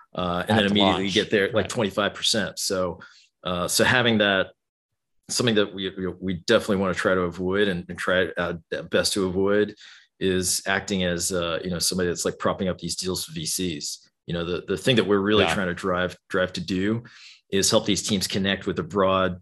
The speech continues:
Speaker 1: community of high value, uh, token holders so that when they launch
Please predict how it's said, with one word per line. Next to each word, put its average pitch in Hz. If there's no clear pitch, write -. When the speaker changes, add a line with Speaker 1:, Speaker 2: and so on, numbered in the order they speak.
Speaker 1:
community 95
of 76
high 95
value, 90
uh, 82
token 123
holders -
so -
that 104
when 107
they 101
launch 101